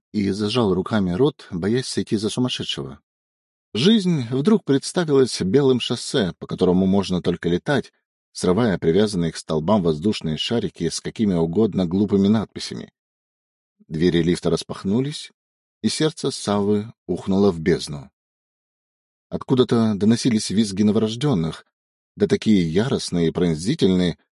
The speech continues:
что рассудок сейчас же принялся извиваться ужом.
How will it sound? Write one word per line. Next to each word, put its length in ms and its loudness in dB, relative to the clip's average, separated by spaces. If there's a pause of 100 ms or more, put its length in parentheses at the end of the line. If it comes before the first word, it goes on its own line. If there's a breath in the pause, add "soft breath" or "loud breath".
(200)
что 360 0
рассудок 480 0
сейчас 320 -2
же 120 0
принялся 720 0
извиваться 640 0
ужом. 480 -2